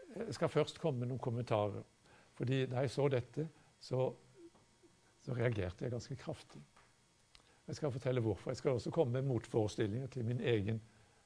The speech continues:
reaksjon. Hva sier dette bildet? Altså,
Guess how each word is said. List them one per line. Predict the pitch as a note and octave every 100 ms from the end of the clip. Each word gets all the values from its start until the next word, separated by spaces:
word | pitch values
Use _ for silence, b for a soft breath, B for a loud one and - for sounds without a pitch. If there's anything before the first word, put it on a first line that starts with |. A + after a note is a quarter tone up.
| -
reaksjon. | B2 A2+ - G#2+ - - _ B B B B B -
Hva | C3+ C#3
sier | - B2+
dette | A#2 G2+ A2+
bildet? | G#2 F2 G2+ - - B B B B
Altså, | B2+ B2+